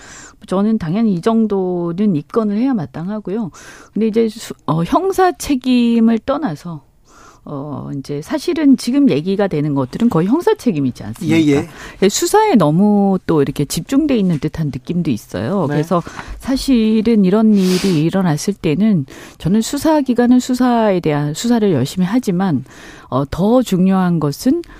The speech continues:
Speaker 1: 어, 재발이 방지되기 위해서는 어떤 구조적 문제, 어, 그리고, 어, 어떤 정치적 책임과 어떤 그 국가의 존재 이유, 지자체의 존재 이유, 이런 것들을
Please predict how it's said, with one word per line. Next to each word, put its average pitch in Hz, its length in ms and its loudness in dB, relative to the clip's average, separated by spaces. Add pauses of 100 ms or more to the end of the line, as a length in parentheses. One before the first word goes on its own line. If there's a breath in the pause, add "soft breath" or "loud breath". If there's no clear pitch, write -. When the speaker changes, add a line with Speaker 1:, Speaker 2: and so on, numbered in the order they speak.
(280 loud breath)
Speaker 1:
어, 131 220 -2
재발이 220 520 2
방지되기 160 480 0
위해서는 185 520 2
어떤 147 240 -4
구조적 254 500 0
문제, 160 460 2 (380 loud breath)
어, 135 200 0
그리고, 233 580 -2 (360 loud breath)
어, 139 260 -6
어떤 156 840 0
정치적 - 520 -6 (180)
책임과 180 880 -2 (340 loud breath)
어떤 151 480 -4
그 135 180 -2
국가의 208 680 0
존재 156 400 0
이유, 135 280 -2
지자체의 170 520 -4
존재 143 400 -2
이유, 143 240 -2
이런 285 280 2
것들을 240 560 2